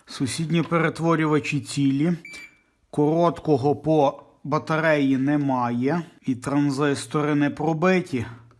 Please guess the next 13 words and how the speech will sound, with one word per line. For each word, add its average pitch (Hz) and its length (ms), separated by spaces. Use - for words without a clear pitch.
Тут 175 260
релюшок 160 600
немає. 151 640
Напруга 147 540
з 127 60
батареї 147 720
проходить 139 680
через 131 360
пару 147 440
запобіжників, 127 1300
котрі 151 360
були 143 400
цілими. 143 800